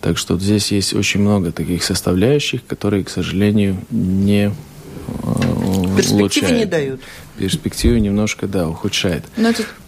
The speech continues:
Speaker 3: извините, вопрос
Speaker 1: Да.
Speaker 3: тоже, о котором мы достаточно много говорили, о нехватке рабочей силы,
Speaker 1: Мгм.
Speaker 3: качественной, и о том, как, как возможно привлекать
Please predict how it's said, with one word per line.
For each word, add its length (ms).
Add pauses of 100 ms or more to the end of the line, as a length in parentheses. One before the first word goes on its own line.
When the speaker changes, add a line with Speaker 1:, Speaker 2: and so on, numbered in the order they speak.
(300)
Speaker 3:
извините, 380
вопрос 220
Speaker 1:
Да. 80
Speaker 3:
тоже, 140
о 60
котором 300
мы 40
достаточно 360
много 240
говорили, 480
о 600
нехватке 460
рабочей 380
силы, 760
Speaker 1:
Мгм. 120
Speaker 3:
качественной, 600
и 40
о 80
том, 220
как, 400
как 240
возможно 400
привлекать 600